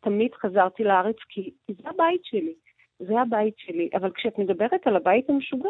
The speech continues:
אני הרבה פעמים אמרתי לעצמי, אה, אה, כמה מעניין, הבית המשוג-,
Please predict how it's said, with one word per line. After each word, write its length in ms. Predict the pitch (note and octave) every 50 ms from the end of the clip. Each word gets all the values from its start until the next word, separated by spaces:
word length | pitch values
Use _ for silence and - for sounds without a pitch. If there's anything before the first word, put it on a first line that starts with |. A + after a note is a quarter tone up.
| G#4 F#4
אני 160 | D4+ C#4 C4
הרבה 200 | A#3 G#3 F#3+ A3
פעמים 460 | A3+ _ - D4 C4+ C4 C4 C4+ C4 B3 A#3+ A3+
אמרתי 280 | A3 A3+ A#3 - C4+
לעצמי, 500 | B3+ A#3+ A3+ G#3+ G#3+ _ - A#3+ A3+ A3+ A3 - - B3 _ _ - - _ -
אה, 40 | G#3 G3+ G3 G3+ G3+ G3+ G3+ G3+ G3+ G3+ G3+ G3 G3+ G3 F#3+ _ _ _ _ _ _ _ _ -
אה, 380 | - G3 G3 F#3 - - F#3+ F3 - - -
כמה 220 | - A#3+ B3+ D#4 F#4
מעניין, 480 | G4 E4+ E4+ E4+ F4 G4 G4+ F#4+ D#4 A3
הבית 340 | F3 D#3 F3 F3+ G#3 A#3 - -
המשוג-, 360 | C4+ B3+ - - - A#3 G#3+